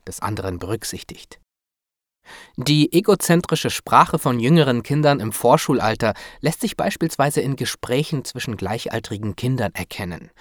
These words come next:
Hier fällt auf, dass die Gesprächsbeiträge häufig nicht aufeinander bezogen sind. Wenn das Kind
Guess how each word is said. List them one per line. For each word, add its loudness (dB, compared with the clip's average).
Hier 4
fällt 6
auf, 4
dass -2
die -2
Gesprächsbeiträge -2
häufig -2
nicht 4
aufeinander 0
bezogen 0
sind. -14
Wenn 2
das 4
Kind 2